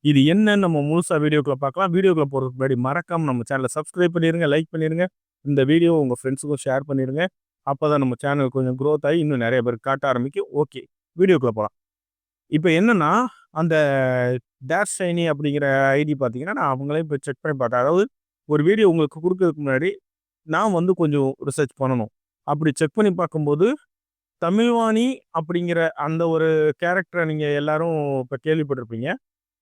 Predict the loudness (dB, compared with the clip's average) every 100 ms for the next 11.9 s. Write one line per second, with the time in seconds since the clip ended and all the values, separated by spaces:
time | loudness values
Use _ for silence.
0 | -4 2 2 2 -4 -2 0 0 0 0
1 | 2 2 2 2 2 2 0 0 0 -2
2 | -4 -4 -2 -2 -2 -4 -6 -4 -2 0
3 | 2 2 0 -2 -6 -4 -4 -4 -2 -4
4 | -6 _ _ _ -10 -6 -2 0 0 -2
5 | -4 -6 -4 -2 -2 -2 -2 -2 0 -2
6 | -2 -2 -2 -4 -6 -4 -6 -4 0 2
7 | 2 0 0 -2 -2 -2 0 0 0 0
8 | 2 0 0 -2 -4 _ _ _ _ -4
9 | 0 0 0 0 0 -2 -2 -2 -2 -2
10 | -4 -4 -2 -2 0 -2 0 0 0 0
11 | -2 0 -2 -2 -2 -2 -4 -2 -4